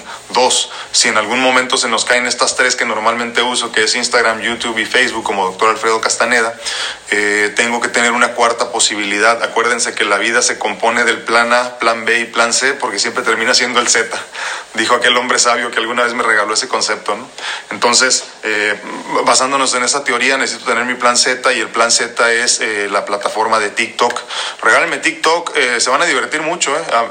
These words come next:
<laughs> yo no tengo tiempo de verlo tanto, pero oigo a mi, a mi hija y a mi esposa,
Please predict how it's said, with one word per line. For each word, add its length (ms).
<laughs> 500
yo 120
no 100
tengo 280
tiempo 280
de 60
verlo 240
tanto, 380
pero 160
oigo 180
a 20
mi, 80
a 60
mi 120
hija 160
y 40
a 60
mi 100
esposa, 500